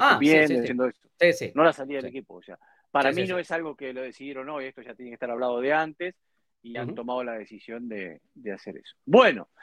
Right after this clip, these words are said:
Speaker 2: ¿qué es lo que queda pendiente? Que ya hablamos más que mucha gente. Dígame, ¿hay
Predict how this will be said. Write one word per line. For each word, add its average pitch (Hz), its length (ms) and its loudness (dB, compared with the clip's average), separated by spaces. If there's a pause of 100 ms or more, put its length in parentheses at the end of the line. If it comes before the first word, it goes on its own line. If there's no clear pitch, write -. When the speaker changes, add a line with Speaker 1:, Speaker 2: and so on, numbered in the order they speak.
(920)
Speaker 2:
¿qué 254 100 10
es - 20 10
lo 294 80 10
que 269 60 6
queda 269 120 6
pendiente? 220 380 -10
Que 180 80 -12
ya 190 960 -10
hablamos 208 420 -16
más 202 400 -10
que 143 640 -14 (680)
mucha - 300 -14
gente. 95 280 -16
Dígame, 127 520 -4
¿hay 123 100 -6